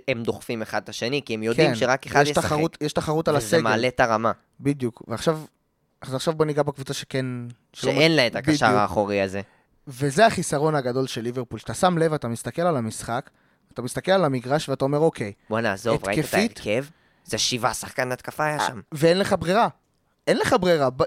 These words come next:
Speaker 2: ביאצ'יט התפצוע, אוקיי, שהוא אמור להיות כביכול, הוא היחיד בסגל שיודע לשחק קשר אחורי כמו שצריך, כן?
Speaker 1: כמו
Speaker 2: מקליסטר,
Speaker 1: שצריך.
Speaker 2: מקליסטר יכול, זה פלסטר. הוא לא מ-, הוא לא יודע להחזיק את המגרש כקשר אחורי,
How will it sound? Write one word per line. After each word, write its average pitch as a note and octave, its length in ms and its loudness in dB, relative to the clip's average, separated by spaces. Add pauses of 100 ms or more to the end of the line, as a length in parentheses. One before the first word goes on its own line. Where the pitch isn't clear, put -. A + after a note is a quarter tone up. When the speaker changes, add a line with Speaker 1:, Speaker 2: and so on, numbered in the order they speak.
Speaker 2:
ביאצ'יט G3 420 -2
התפצוע, C#3+ 460 -2 (580)
אוקיי, F#3+ 200 2
שהוא A3 220 6
אמור G#3 260 6
להיות G3 280 6
כביכול, D3+ 600 2 (300)
הוא F3 120 6
היחיד F#3+ 320 4
בסגל G#3 500 4 (400)
שיודע E3+ 300 4
לשחק G3+ 300 0
קשר G3+ 260 4
אחורי F#3 220 2
כמו F#3+ 140 0
שצריך, A3+ 380 2
כן? F#3 180 4 (200)
Speaker 1:
כמו B2 160 -4
Speaker 2:
מקליסטר, F#3+ 340 6
Speaker 1:
שצריך. G2+ 340 0 (280)
Speaker 2:
מקליסטר F#3+ 760 2 (480)
יכול, A3 520 2 (260)
זה E3 160 0
פלסטר. F#3+ 520 2 (460)
הוא B3 520 0 (160)
לא A#3+ 140 8
מ-, C#4 140 0
הוא G#3 120 2
לא A#3+ 60 6
יודע B3+ 140 2
להחזיק G#3+ 260 0
את - 60 -2
המגרש F3+ 320 0
כקשר G3+ 300 -2
אחורי, C4 240 -6